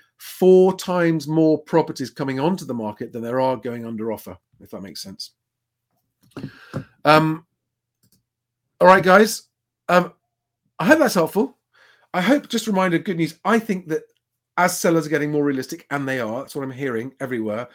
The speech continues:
sellers are starting to come to terms with reality. <sighs> That's only taken them six months, hasn't it?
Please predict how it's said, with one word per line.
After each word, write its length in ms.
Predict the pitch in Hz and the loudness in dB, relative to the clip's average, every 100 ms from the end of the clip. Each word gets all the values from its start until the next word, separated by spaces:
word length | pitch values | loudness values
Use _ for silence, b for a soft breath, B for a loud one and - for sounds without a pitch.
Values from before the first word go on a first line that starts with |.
| b b b | b b b
sellers 360 | - 143 131 | -4 -2 -2
are 40 | 127 | -6
starting 400 | - 135 123 123 | -2 -2 -2 -8
to 80 | |
come 160 | - 123 | -10 -12
to 80 | 117 | -10
terms 220 | 135 113 | -10 -8
with 100 | 113 | -8
reality. 460 | 120 107 107 131 165 B B B B B B B B | -8 -8 -10 -12 -12 B B B B B B B B
<sighs> 220 | B - | B -6
That's 140 | - | -6
only 160 | 156 113 | -8 -8
taken 280 | 107 98 104 | -10 -12 -14
them 100 | 95 | -8
six 280 | - - 131 | -8 -6 -2
months, 200 | 180 185 | -2 -2
hasn't 200 | 185 147 | -4 -4
it? 140 | 107 | -6